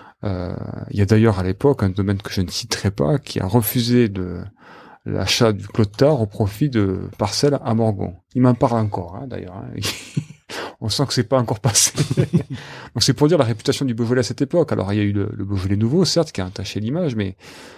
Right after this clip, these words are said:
euh, mais ça a quand même fixé les populations, sauvé ce, ce patrimoine viticole.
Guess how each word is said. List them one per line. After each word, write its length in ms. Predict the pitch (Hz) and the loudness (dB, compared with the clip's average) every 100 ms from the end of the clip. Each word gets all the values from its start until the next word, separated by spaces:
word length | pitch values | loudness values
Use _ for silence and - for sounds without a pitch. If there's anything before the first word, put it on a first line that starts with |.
| - - | -18 -8
euh, 140 | - 95 | -4 -2
mais 80 | |
ça 140 | 101 113 | 2 2
a 40 | |
quand 100 | 113 127 | 4 4
même 140 | 117 - - - | 2 -2 -16 -4
fixé 360 | - 139 135 | 0 2 4
les 80 | 127 | 4
populations, 600 | 117 101 113 104 - 175 | 4 2 4 4 4 4
sauvé 440 | - - 131 143 | 4 6 6 6
ce, 340 | 131 - 107 101 | 4 2 0 -2
ce 120 | - | -4
patrimoine 460 | - 104 - 107 101 | -4 -6 -2 0 0
viticole. 600 | - - - 160 170 101 | -2 -10 0 2 2 0